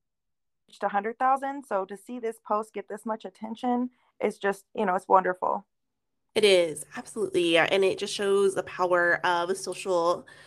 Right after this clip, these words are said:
Speaker 2: media, so I think that's incredible.
Speaker 1: Yeah, I'm sure he'll be home, uh, soon enough, and, uh,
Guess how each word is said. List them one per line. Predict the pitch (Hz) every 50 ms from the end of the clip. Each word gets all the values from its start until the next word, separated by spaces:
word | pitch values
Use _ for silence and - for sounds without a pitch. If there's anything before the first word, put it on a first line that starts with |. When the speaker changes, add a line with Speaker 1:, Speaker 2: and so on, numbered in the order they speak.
| - - -
Speaker 2:
media, | - 214 202 185 160 151 - - - -
so | - - 220 190 -
I | - 190
think | 190 190 175
that's | 170 175 - - - - - _ -
incredible. | 196 196 190 185 - - - - - - - 262 - - _ _ _ _ _ _ _ _ -
Speaker 1:
Yeah, | 214 220 190 156
I'm | 143 170 208 214
sure | 214 - 262 240
he'll | 247 240 233 226
be | 226 220 226
home, | 220 226 196 190 196 196 196 190 -
uh, | - 185 175 170 170
soon | - - 214 220 214
enough, | 202 196 190 185 190 202 - _
and, | - - 180 180 180 180 180 175
uh, | 185 180 180 175